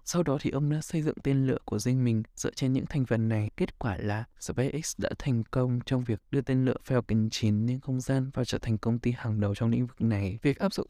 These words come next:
First Principle Thinking sẽ giúp chúng ta tìm ra những giải pháp sáng tạo và khác biệt, giúp chúng ta có thể đạt được những mục tiêu hiệu quả hơn. Để đạt được mục tiêu đúng cách thì chúng ta sẽ cần phải tập trung vào những mục tiêu cụ thể, đo lường được và chúng ta có thể đảm bảo được tính khả thi.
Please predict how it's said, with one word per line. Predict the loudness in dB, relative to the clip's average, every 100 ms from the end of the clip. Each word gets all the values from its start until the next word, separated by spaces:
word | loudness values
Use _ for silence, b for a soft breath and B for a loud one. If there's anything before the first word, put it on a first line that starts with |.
| -4
First | -6 -2
Principle | -2 -2 0 0 0
Thinking | -2 -2 -2
sẽ | -2 -4
giúp | -6 -4
chúng | -2 0
ta | -2
tìm | -2 -2
ra | 0 0
những | 0 -2
giải | -4 -4
pháp | -2 -4 -4
sáng | -4 -4 -2
tạo | -2 -2 -4
và | -4
khác | -2 -4 -2
biệt, | -2 -2 -4
giúp | -6 -2
chúng | -2
ta | -2 -4
có | -6
thể | -4
đạt | -2 0
được | 2
những | 0 0
mục | -4 -4
tiêu | -2 -2
hiệu | 0 -2 -2
quả | -4
hơn. | -2 -2 -2 -4
Để | -2
đạt | 0 2
được | 2
mục | 2 0
tiêu | 0 0
đúng | -2
cách | 0 -2 -2
thì | -4
chúng | 0 -2
ta | -2
sẽ | -6 -4
cần | -2 -2
phải | -6
tập | -6 -8 -6
trung | -2 -2 -2 -2
vào | 0
những | 2 2
mục | -2 -4
tiêu | 0 0 -2 -6
cụ | -6
thể, | 0 0 0 -6 _ _ _
đo | 0 4
lường | 4 4 4
được | 2 -2 -8 -4
và | -2 -2
chúng | -4
ta | -4
có | -2 -2
thể | -4 -8
đảm | -6 -4 0
bảo | -2 -2
được | -6 -2
tính | 0
khả | 0 0 0
thi. | 0 -2